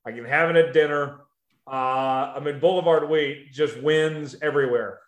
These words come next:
And it's still good in the bottle, still good in the can, but it's best on tap, just like most beers are. But Boulevard Wheat has never done me wrong. And Bo, fun fact, when, uh, I was a minor, uh, I'm not encouraging this, just for the record,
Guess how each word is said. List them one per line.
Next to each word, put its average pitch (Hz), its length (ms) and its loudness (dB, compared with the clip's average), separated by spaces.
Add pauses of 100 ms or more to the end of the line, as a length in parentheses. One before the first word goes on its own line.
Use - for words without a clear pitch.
(160)
And 160 100 -4
it's 170 140 -6
still 247 340 2
good 226 240 2
in 185 80 -4
the 151 80 -4
bottle, 127 400 -6
still 196 280 -2
good 220 180 4
in 170 60 -6
the 160 60 -4
can, 135 340 -8
but 147 100 -2
it's - 100 -20
best 180 300 -2
on 135 160 -2
tap, 139 360 -6
just - 160 -20
like 147 160 -6
most 143 280 -6
beers 131 240 -4
are. 117 340 -8 (340)
But 127 120 -10
Boulevard 175 680 2 (280)
Wheat 185 420 -6
has 135 220 -8
never 175 340 0
done 175 240 -4
me 170 80 -2
wrong. 180 540 -4
And 151 160 -8
Bo, 185 280 2
fun 190 220 -4
fact, 196 480 -2 (800)
when, 151 280 -4
uh, 156 40 0
I 143 680 0
was 165 260 -2
a 180 160 0
minor, 170 600 -6 (100)
uh, 120 40 -10
I'm 131 220 -6
not 165 200 -2
encouraging 165 540 -2
this, 123 220 -6
just 143 260 -8
for 151 100 -10
the 147 80 -6
record, 135 480 -6